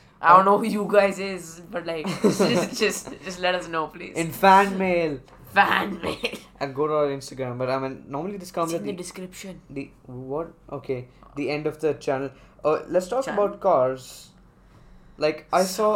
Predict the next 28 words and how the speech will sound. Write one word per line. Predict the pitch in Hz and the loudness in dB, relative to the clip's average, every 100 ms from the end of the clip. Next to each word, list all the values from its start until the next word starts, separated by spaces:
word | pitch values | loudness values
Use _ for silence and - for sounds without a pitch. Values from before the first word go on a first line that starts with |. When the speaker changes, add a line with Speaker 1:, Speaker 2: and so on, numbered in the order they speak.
| - | 0
Speaker 2:
saw, | - | 0
I | 175 | -2
saw | 180 202 | 0 -4
this | 185 196 | -4 -6
thing | 185 | -4
about | 175 170 - | -2 -2 -2
a | 151 | -4
hydrogen-powered | 135 127 135 131 143 - 135 131 131 - | 0 -2 -4 -12 -12 -2 0 -2 -6 -4
car, | 135 127 135 135 - - - | 0 2 0 -4 -20 -20 -8
a | - | -4
new | 139 147 139 | -2 -2 -4
design, | 127 127 127 143 - - | -6 -6 -8 -12 -16 -16
Speaker 1:
Uh-huh. | 160 165 170 175 - | -12 -12 -12 -16 -14
Speaker 2:
and, | 139 127 127 | -8 -8 -2
uh, | 127 131 | 0 2
Speaker 1:
Imagine | 131 | 6
Speaker 2:
obviously | 156 160 - | 6 6 2
Speaker 1:
someone | 165 165 170 | 2 4 2
rear | 165 180 | 2 2
ends | 196 196 190 | 2 0 -4
it. | 214 208 - - - - - - | -6 -8 -16 -20 -20 -20 -20 -4
Speaker 2:
all, | 143 156 151 | 0 0 0
all | 143 156 175 | 2 4 4
of | 175 | 0
the | 160 | -6
co-, | - 165 165 - | -4 0 0 0
comments | - 147 156 151 - | 0 0 0 -8 -6
said, | 156 147 | -4 -4